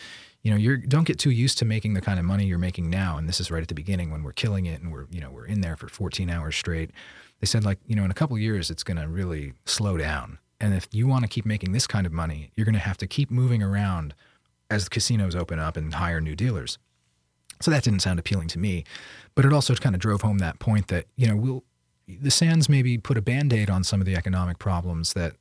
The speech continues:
you know, came around as a result of the Bethlehem Steel going away. But I don't know that if in, say, twenty, twenty-five years, you know, you'll still have, unless they really diversify, which I, I think, you know, you hear, see things like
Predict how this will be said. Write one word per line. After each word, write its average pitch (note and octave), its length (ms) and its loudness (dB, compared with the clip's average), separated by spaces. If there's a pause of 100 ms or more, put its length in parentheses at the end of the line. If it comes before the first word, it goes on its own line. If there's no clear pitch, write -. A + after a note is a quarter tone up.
(220)
you G2+ 80 0
know, E2+ 80 -2
came F#2 240 -2
around F2 240 -2
as E2 100 -4
a E2+ 40 -4
result E2 360 -4
of D2+ 160 -8
the D2 220 -8 (500)
Bethlehem E2+ 460 -6
Steel F#2 260 0
going E2 240 -4
away. D#2 320 -4 (540)
But A#2+ 100 2
I A#2+ 80 6
don't D#3 200 4
know C#3 180 6
that A#2+ 120 4
if G#2+ 160 0
in, G2+ 120 4
say, F#2 160 0
twenty, A2 400 2
twenty-five F#2 520 -2
years, F#2 460 0
you G2 60 0
know, E2 80 0
you'll E2+ 180 -2
still G2 380 0
have, F2+ 220 0
unless B2 280 4
they G#2 140 0
really A2 160 0
diversify, F#2+ 640 -2
which F#2+ 240 -4
I, G2+ 160 -6
I G#2+ 80 -2
think, F#2+ 300 -4 (420)
you A2 80 0
know, F2 60 2
you F2 80 0
hear, G#2 120 2
see - 140 0
things G2 180 0
like E2 160 -4